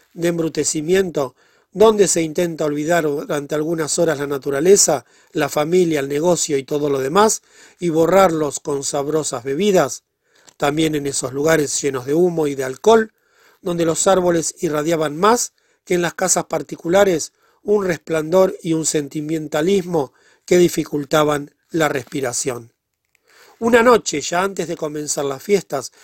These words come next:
estaba yo sentado en una fonda, bastante satisfecho frente a un plato de huevos y medio litro de vino tinto,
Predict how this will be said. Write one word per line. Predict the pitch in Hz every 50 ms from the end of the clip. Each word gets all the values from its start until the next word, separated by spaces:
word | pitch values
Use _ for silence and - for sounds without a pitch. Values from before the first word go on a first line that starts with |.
| - _ _
estaba | - 156 - - 185 185 190 180
yo | - - 175
sentado | - - 175 160 156 - 180 180 170 165
en | 156
una | 160 151 151 147
fonda, | - - - 220 202 170 147 143 139 139 - _ _ _ _ _ _ _ _ _
bastante | - 196 196 196 - 254 254 247 240
satisfecho | - - 185 151 180 151 - - - 175 170 - - 160
frente | - - 151 151 143 - 151
a |
un | 143 143 139
plato | - 160 160 160 147 - 147
de | 139 143
huevos | 147 170 208 220 208 196 190 190 - - _ _ - _ _ _
y | - 208
medio | 208 214 220 220 214 214 196 190
litro | 190 196 190 185 196 180 170
de | 165 160
vino | 160 160 151 165
tinto, | 151 - 220 196 165 143 131 147 143 139 -